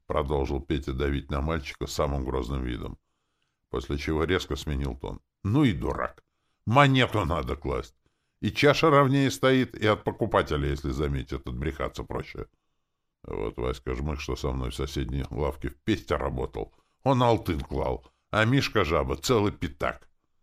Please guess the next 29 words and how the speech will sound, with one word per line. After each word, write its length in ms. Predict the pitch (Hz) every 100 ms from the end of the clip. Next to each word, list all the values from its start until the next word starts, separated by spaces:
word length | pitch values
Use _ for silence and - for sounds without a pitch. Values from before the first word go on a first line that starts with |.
| _
Но 160 | 78 92
по 220 | - 110
мне 240 | 110 110
это 240 | 101 80 80
чересчур, 640 | - 82 73 71 - -
берега 480 | 76 90 101 76 69
парень 320 | 73 65 60
потерял. 520 | 76 69 73 69 71 -
А 120 | 139
у 120 | 131
тебя 460 | - 110 80 80 67
что? 420 | - 82 71 - _ _ _ _ _ -
"Нет 280 | 135 135 135
у 120 | 131
меня 300 | 131 131 123
ничего", — 580 | 123 113 131 117 107 -
как-то 280 | 82 - 73
придушенным 680 | 71 76 80 - 73 73 71
пискнул 380 | - - -
мальчишка, 720 | 76 76 78 - 135 - 65 - _ _
но 160 | 107 123
при 200 | 123 120
этом 260 | 117 147
потянулся 640 | 120 113 104 90 80 76 -
к 80 | -
весам. 400 | 73 - - - _ _ _ _ _ _ _ _ _ _ _ _ _ -
"Опричник-то 840 | 73 73 - 101 - 87 76 82
сейчас 500 | - 85 - 85 82
занят", — 580 | 80 90 117 80 50